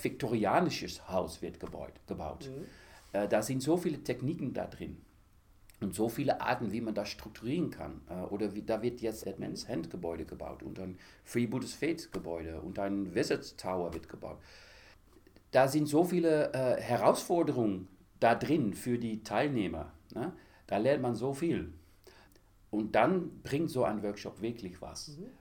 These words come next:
Speaker 1: Wenn wir nur, nur Gelände bauen, wie Hügel, wie gesagt, oder ein, ein, ein, ein, ein Fluss, ja, das, das, das, für mich fühlt das nicht gut.
Speaker 2: Ja.
Speaker 1: Die Leute müssen ganz viel, vielleicht zu viel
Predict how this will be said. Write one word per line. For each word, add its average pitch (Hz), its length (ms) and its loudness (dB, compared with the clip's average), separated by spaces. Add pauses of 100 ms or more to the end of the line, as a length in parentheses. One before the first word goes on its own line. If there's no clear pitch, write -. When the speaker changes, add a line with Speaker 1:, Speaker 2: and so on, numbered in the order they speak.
(120)
Speaker 1:
Wenn 117 240 0
wir 117 140 4
nur, 175 400 4 (480)
nur 135 680 6 (200)
Gelände 104 460 -2
bauen, 110 480 0 (280)
wie 104 280 -4
Hügel, 123 440 0
wie 127 100 -4
gesagt, 123 380 -4
oder 101 280 -4
ein, 95 180 -6
ein, 92 200 -8
ein, 90 220 -8
ein, 90 160 -8
ein 92 120 -6
Fluss, - 360 4 (920)
ja, 104 180 -2
das, 98 320 -6
das, 110 340 -2
das, 117 180 -2
für - 440 -2
mich 127 340 2
fühlt 156 220 0
das 135 160 -2
nicht 120 160 -8
gut. 101 240 -6 (720)
Speaker 2:
Ja. - 160 2
Speaker 1:
Die 104 60 0
Leute 165 280 8
müssen 147 420 0
ganz 170 400 2 (140)
viel, 147 520 0 (140)
vielleicht 113 340 0
zu 226 120 -2
viel 240 380 0